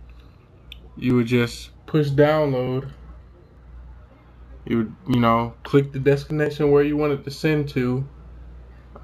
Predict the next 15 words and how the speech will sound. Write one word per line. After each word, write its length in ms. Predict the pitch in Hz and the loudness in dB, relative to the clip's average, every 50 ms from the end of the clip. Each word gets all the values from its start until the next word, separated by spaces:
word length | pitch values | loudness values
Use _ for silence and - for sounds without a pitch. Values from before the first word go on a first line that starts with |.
| - - | -10 -4
Um, 520 | 104 107 110 110 107 107 110 110 110 110 - - - - - - - | 0 2 2 2 2 2 -2 -4 -6 -8 -12 -14 -18 -16 -14 -6 -2
I 100 | 117 107 | 0 2
guess 220 | 107 117 110 - | 2 2 2 2
I'll 160 | 117 104 104 | 0 0 0
just 160 | 98 104 - - | -2 -2 -4 -4
save 200 | - - - - | -2 0 2 2
it. 120 | - - - - - - - - - - - - | 0 0 -4 -8 -14 -16 -16 -16 -16 -16 -12 -10
Save 360 | - - 127 123 127 127 131 | 2 4 4 4 4 2 0
to 100 | - 151 | -2 0
the 100 | 135 139 | 0 2
desktop. 720 | 127 135 127 123 123 - - - 123 120 123 120 - - 135 - - - - - - - - - - - - - - - - - - - - - - - - - - - - - - - - - - - - - - - - - - - - - _ - - - - - - - - - - - - - - - | 2 2 0 0 -2 -4 -2 0 2 2 2 0 -2 -6 -14 -18 -20 -20 -20 -20 -20 -20 -20 -20 -20 -20 -20 -20 -20 -20 -20 -20 -20 -20 -20 -20 -20 -20 -20 -20 -20 -20 -20 -20 -20 -20 -20 -20 -20 -20 -20 -20 -20 -20 -20 -20 -20 -20 -20 -20 _ -20 -20 -20 -20 -20 -20 -20 -20 -20 -20 -20 -20 -20 -18 -8
And 160 | - 127 127 | -6 -2 0
there 180 | 135 131 131 131 | 2 4 4 4
it 80 | 135 143 | 4 6
is. 380 | 160 156 143 139 - - - | 4 4 2 2 -2 -10 -20